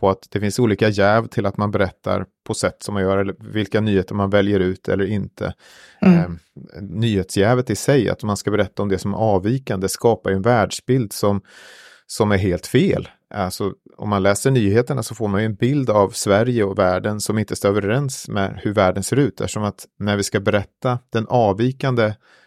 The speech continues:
Speaker 1: de, ja, nyheterna helt enkelt, så
Speaker 2: Mm.
Speaker 1: berättar vi om avvik-, den avvikande världen, inte om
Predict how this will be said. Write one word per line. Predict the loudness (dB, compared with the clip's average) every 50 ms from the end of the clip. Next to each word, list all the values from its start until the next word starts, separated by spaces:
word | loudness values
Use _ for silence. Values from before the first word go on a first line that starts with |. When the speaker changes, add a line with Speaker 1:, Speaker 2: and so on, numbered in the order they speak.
| _ _ _
Speaker 1:
de, | -12 -12 -6
ja, | -2 0 0 2
nyheterna | 2 0 0 0 0 0 0 0 -2 -2
helt | -2 -4 -4 -6
enkelt, | -10 -10 _ -16 -16 -16 -20 -20 _
så | -6 0 4
Speaker 2:
Mm. | 4 6
Speaker 1:
berättar | 6 4 0 -2 0 2
vi | 2 4
om | 4 2 0 0
avvik-, | 0 2 4 4 4 2 0 -2 -2 _ -4 _
den | 0 2
avvikande | 2 4 2 4 2 0 -2 -2 -4 -2 0 2
världen, | 2 2 2 2 0 -4 -10 -10 _ _ -20 -20 -20 _ _
inte | -2 -2 -2 -2 _ _ -2 -2 0
om | 0 0 0 0 0 -4 -6